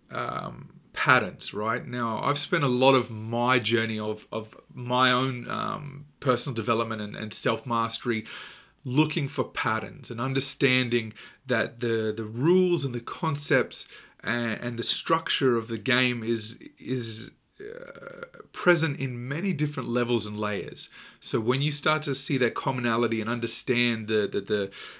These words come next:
the, the, the rules, you're able to, um,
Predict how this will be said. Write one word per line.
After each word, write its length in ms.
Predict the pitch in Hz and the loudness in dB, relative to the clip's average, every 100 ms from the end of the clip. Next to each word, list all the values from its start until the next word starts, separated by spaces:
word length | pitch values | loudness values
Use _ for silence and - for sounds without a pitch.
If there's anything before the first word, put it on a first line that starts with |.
| - | -12
the, 440 | 117 113 107 101 98 | -4 -2 0 -4 -6
the, 480 | 117 110 104 101 - | 0 0 2 -2 -4
the 100 | 110 | -4
rules, 680 | 113 131 131 120 113 - - _ _ _ _ _ _ _ _ _ - | 2 4 6 4 2 -2 -4 _ _ _ _ _ _ _ _ _ -14
you're 320 | 117 127 160 | -2 0 2
able 260 | 269 269 | 2 -2
to, 520 | - - 160 135 123 117 | -4 -2 2 2 2 0
um, 600 | 117 113 104 95 - | -2 -4 -10 -14 -16